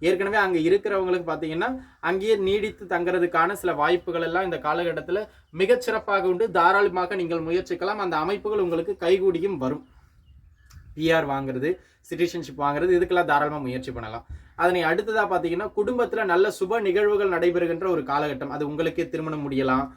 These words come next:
அல்லது குழந்தை பாக்கியம் கிடைக்கலாம். இந்த மாதிரியான சுப நிகழ்வுகள்,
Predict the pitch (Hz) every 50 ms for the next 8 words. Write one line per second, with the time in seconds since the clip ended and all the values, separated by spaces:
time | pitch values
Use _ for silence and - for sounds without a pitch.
0 | - _ _ _ - 156 160 160 147 131 160 160 165 165 175 160 151 156 147 143
1 | 151 151 135 143 135 131 131 135 139 147 147 151 156 165 180 202 190 - - 185
2 | 196 214 202 180 165 180 185 175 170 170 202 202